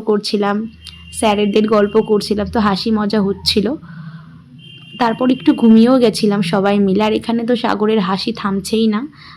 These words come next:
দিদি আবার অফিসের কাজ করছিল, তো ওর আবার মাথা একটু বানিয়ে দিচ্ছিলাম। তো জামাই ষষ্ঠীতে তো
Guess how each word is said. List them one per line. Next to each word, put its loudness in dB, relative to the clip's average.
দিদি 0
আবার 4
অফিসের -2
কাজ -2
করছিল, -4
তো -6
ওর 4
আবার 2
মাথা 0
একটু -4
বানিয়ে 2
দিচ্ছিলাম। -2
তো 2
জামাই 2
ষষ্ঠীতে 0
তো 0